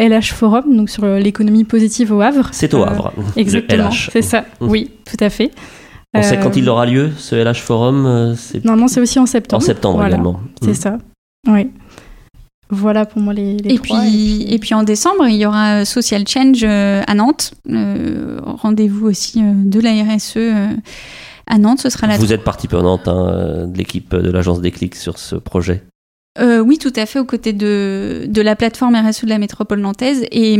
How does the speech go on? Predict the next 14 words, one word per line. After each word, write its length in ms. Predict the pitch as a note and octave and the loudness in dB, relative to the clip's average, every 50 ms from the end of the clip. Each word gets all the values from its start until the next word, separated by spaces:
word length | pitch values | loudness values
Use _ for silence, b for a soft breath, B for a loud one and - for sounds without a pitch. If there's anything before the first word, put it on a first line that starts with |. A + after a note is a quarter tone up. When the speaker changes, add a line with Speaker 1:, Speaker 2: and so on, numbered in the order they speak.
| G#3 G#3 G#3 G#3 G3+ G3+ G3+ | 4 4 4 4 2 2 0
Speaker 3:
et 60 | G3+ G#3+ | 0 0
ce 120 | - A3 | 0 0
sera 160 | - - C4+ | -2 0 0
la 120 | B3+ B3 B3 | 0 0 0
troisième 340 | - - C#4+ C4 C4+ C4 | 0 0 2 4 4 4
édition. 400 | B3+ G#3+ A3 G#3+ - - B3 C#4 - _ _ _ _ _ _ _ _ _ _ _ _ - | 4 4 2 0 0 0 -2 -2 -2 _ _ _ _ _ _ _ _ _ _ _ _ 0
Donc 220 | C4 A3+ A3 G#3+ G#3 | 2 4 4 4 4
voilà, 180 | G#3 G3+ G#3 A#3 | 4 2 2 2
un 60 | B3 A#3 | 2 4
bel 160 | G#3+ A3 A3 | 4 4 4
événement 340 | G#3+ G#3 G#3 G#3 G#3 A3 A#3 | 2 2 2 2 2 2 0
aussi 260 | A3+ A3 - - A3+ | 0 -2 -4 -6 -6
à 40 | G#3+ | -6
suivre. 380 | - - - A3+ A3+ A3 A3 | -8 -8 -8 -8 -6 -6 -4